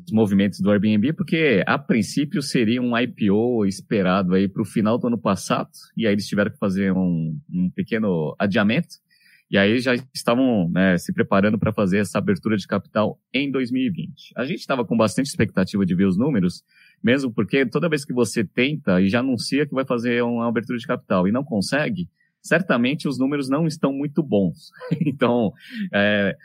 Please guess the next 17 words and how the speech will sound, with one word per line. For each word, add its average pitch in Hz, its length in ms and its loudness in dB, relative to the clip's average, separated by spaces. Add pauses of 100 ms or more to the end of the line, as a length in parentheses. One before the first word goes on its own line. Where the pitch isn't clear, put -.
a 104 60 0
gente 110 80 2
já 117 80 4
tava 120 180 0
nessa 127 180 2
expectativa 131 520 -2
dos 131 180 -2
números 131 320 0
não 131 120 0
estarem 123 400 -2
lá 117 160 -2
daquele 120 300 -2
jeito 101 260 -4
que 131 80 -10
os 123 100 -6
investidores 120 500 -6
gostam. 87 460 -6